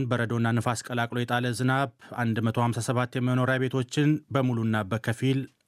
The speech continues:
ጉዳት አደረሰ። በአራት መቶ ስልሳ ስምንት ሄክታር መሬት ላይ የነበረ ሰብልን አወደመ። እስራኤል በምዕራባዊ የዮርዳኖስ ወንዝ ዳርቻ ኑር ሻምስ ውስጥ በሚገኝ የስደተኞች መጠለያ ጣቢያ ባደረገችው ወታደራዊ ዘመቻ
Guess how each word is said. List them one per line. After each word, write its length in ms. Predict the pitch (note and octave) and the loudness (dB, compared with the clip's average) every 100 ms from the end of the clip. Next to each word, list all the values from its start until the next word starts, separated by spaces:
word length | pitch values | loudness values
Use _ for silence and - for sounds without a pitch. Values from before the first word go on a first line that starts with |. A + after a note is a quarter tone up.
| _ _ - | _ _ -6
ጉዳት 320 | C3+ A#2 G#2+ | -2 0 0
አደረሰ። 360 | A2+ A#2 C3+ B2+ E3 - - - - | 0 0 2 2 0 -2 -20 -20 -20
በአራት 320 | - D#3 D3+ C#3 | -2 0 0 -4
መቶ 140 | C#3 C#3 | -6 -8
ስልሳ 220 | C3 C3 | -6 -4
ስምንት 340 | B2 A#2 A#2 A#2 | -2 0 0 -2
ሄክታር 260 | - A2+ | -4 -2
መሬት 260 | G#2 G#2 G2+ | -2 -2 -4
ላይ 120 | A#2 | -2
የነበረ 320 | A2 G#2+ F#2+ A#2+ B2+ - _ _ _ _ _ _ - | -2 -2 -2 -2 -2 -6 _ _ _ _ _ _ -20
ሰብልን 480 | - B2+ G2+ F#2+ A2 A#2 | -8 -4 -2 -2 -2 -4
አወደመ። 460 | - G2 E2 G#2+ G#2+ G2+ F2 - _ _ _ _ _ _ _ _ _ _ _ _ _ _ - - - - - | -6 -8 -4 0 2 2 -4 -16 _ _ _ _ _ _ _ _ _ _ _ _ _ _ -20 -20 -20 -20 -8
እስራኤል 400 | C3 - D3+ E3 E3 | -2 0 0 0 -2
በምዕራባዊ 680 | D3+ D3 D#3 D#3 C#3+ C#3 C#3 | 0 2 0 0 0 0 2
የዮርዳኖስ 540 | D#3+ C#3+ A#2 B2+ B2+ | 2 2 2 0 0
ወንዝ 180 | C3+ B2+ | -2 0
ዳርቻ 500 | B2 B2+ B2+ - E3+ E3 | 0 0 -2 -2 0 2
ኑር 240 | D3 D#3 | 2 2
ሻምስ 360 | - D3 B2+ A2 | 2 0 0 -2
ውስጥ 160 | C3+ | -6
በሚገኝ 540 | - B2 B2 A#2+ D#3 F#3+ | -2 0 2 2 2 4
የስደተኞች 640 | D#3+ C3 A#2 A2+ A#2 A2 - | 4 2 -2 0 2 2 2
መጠለያ 360 | A2+ - A#2 A2+ | 0 2 0 2
ጣቢያ 280 | A2+ A#2 A#2 | 0 0 0
ባደረገችው 680 | A#2+ A#2 A2+ A#2 A#2+ - | 0 -2 -4 -4 -2 0
ወታደራዊ 440 | C3 - B2+ C3+ C3+ | 0 0 0 0 0
ዘመቻ 240 | D3 D3+ | 0 2